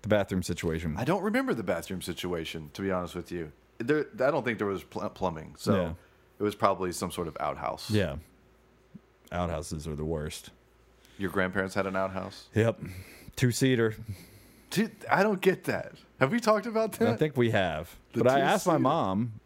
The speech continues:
Speaker 2: Yeah.
Speaker 1: if anybody ever sat, uh, like, pooped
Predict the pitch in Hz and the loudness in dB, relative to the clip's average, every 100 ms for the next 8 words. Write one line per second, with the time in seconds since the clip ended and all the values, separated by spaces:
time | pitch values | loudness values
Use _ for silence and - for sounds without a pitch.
0 | - 120 90 - - 107 - - 110 135 | -2 0 -2 -8 -4 -4 -4 -4 2 4
1 | 113 113 110 104 117 117 98 92 - 104 | 4 2 2 2 2 2 -2 0 2 2
2 | 104 - - 101 95 - _ _ _ _ | 0 -6 -4 0 0 -2 _ _ _ _
3 | _ _ - 139 120 - | _ _ 2 2 2 -8